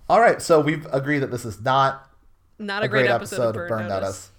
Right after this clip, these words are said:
Speaker 2: But was it a good episode
Speaker 1: Um,
Speaker 2: of Born Noticed?
Speaker 1: I think it was all right. Well, is this a great, is this a great episode of television, what
Speaker 2: No.
Speaker 1: we've seen?
Speaker 2: Uh, no. It's closer than some of Burn Notice gets,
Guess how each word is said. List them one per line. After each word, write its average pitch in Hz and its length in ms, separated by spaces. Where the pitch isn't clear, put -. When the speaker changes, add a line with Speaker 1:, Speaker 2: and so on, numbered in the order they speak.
Speaker 2:
But 180 320
was 214 220
it 226 100
a 220 40
good 233 240
episode 127 540
Speaker 1:
Um, 214 60
Speaker 2:
of 175 180
Born 226 380
Noticed? - 600
Speaker 1:
I 139 80
think 247 140
it 269 60
was 247 100
all 226 140
right. 180 180
Well, 180 320
is 160 160
this 190 140
a 202 100
great, 147 300
is 151 200
this 196 140
a 190 60
great 147 320
episode 131 360
of - 100
television, 101 640
what 117 140
Speaker 2:
No. 82 40
Speaker 1:
we've 98 140
seen? - 140
Speaker 2:
Uh, 202 640
no. 185 480
It's 240 260
closer 349 640
than 214 460
some 226 400
of 185 120
Burn 190 240
Notice 160 360
gets, - 460